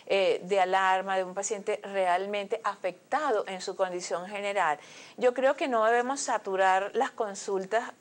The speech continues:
en ese sentido, sino manifesta-, eh, manejo general está bien, hidratación en extremo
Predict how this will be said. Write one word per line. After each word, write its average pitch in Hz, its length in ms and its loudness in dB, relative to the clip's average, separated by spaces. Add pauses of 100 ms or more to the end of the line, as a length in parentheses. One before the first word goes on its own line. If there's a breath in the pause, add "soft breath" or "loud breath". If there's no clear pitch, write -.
(240)
en 196 140 -2
ese 190 180 -6
sentido, 175 400 -6
sino 185 300 -6 (100)
manifesta-, 190 560 -4
eh, 175 260 0 (680 loud breath)
manejo 240 640 0
general 220 720 0 (140)
está 190 320 0
bien, 214 360 -4 (680 loud breath)
hidratación 226 920 2 (140)
en 196 180 2
extremo 247 800 0